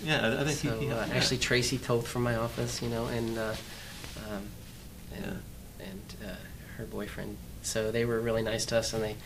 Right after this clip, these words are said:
Speaker 2: snapped pictures, and, um, that's Arthur DiStefano, he's a realtor. Um, so thank you to both of you. Um,
Speaker 1: That, like, gives you the peace of, the peace of
Speaker 2: oh,
Speaker 1: mind
Speaker 2: yeah,
Speaker 1: traveling
Speaker 2: to,
Speaker 1: back
Speaker 2: to,
Speaker 1: in.
Speaker 2: to know that, you know,
Speaker 1: Yeah.
Speaker 2: that,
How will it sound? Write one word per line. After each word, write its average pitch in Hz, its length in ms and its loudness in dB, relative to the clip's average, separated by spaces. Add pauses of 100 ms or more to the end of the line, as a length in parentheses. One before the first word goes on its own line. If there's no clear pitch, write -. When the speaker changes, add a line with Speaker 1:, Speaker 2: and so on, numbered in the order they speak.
(380)
Speaker 2:
snapped - 400 -2
pictures, 110 460 -2
and, 101 200 -4 (600)
um, 101 340 -4 (460)
that's - 260 -10 (220)
Arthur 110 300 2
DiStefano, 107 600 0 (100)
he's 107 160 -4
a 107 60 -2
realtor. 107 320 -2 (580)
Um, 101 200 -4
so 113 240 -2 (120)
thank 107 220 2
you 113 160 2
to 107 80 -2
both 107 220 0
of 107 60 -2
you. 107 80 0 (640)
Um, 104 360 -2
Speaker 1:
That, 123 100 8
like, 120 140 8
gives 113 160 6
you 104 60 2
the 98 80 4
peace - 260 2
of, 110 120 0
the 110 80 2
peace 127 180 6
of 202 80 8
Speaker 2:
oh, 208 60 8
Speaker 1:
mind 110 280 10
Speaker 2:
yeah, - 120 4
Speaker 1:
traveling 113 360 8
Speaker 2:
to, 110 40 6
Speaker 1:
back 110 140 6
Speaker 2:
to, 117 60 0
Speaker 1:
in. 117 80 2
Speaker 2:
to 139 120 6
know 135 320 8
that, 131 240 4
you 123 120 2
know, 123 200 4
Speaker 1:
Yeah. 123 40 0
Speaker 2:
that, 117 300 4